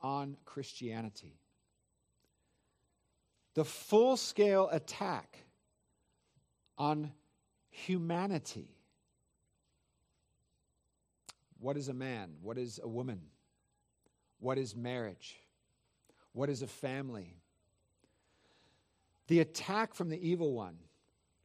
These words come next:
coming from the highest levels of human government, attacking humanity, attacking God himself, who, of course, sits in the heavens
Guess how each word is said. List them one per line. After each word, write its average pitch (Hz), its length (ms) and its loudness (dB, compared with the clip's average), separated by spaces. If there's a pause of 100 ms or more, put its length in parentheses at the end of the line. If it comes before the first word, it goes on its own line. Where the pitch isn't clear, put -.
coming 208 720 0
from - 200 0
the 135 100 -4
highest 185 680 -2
levels 135 840 0 (600)
of 147 180 -2
human 190 640 -4 (240)
government, 151 720 0 (720)
attacking 190 720 -4
humanity, 143 720 -6 (2500)
attacking 165 520 -4
God 147 300 0
himself, 135 480 -8 (920)
who, 127 100 -4
of 113 100 -10
course, 120 240 -6
sits - 220 -10
in 120 60 -8
the 107 100 -6
heavens 98 480 -8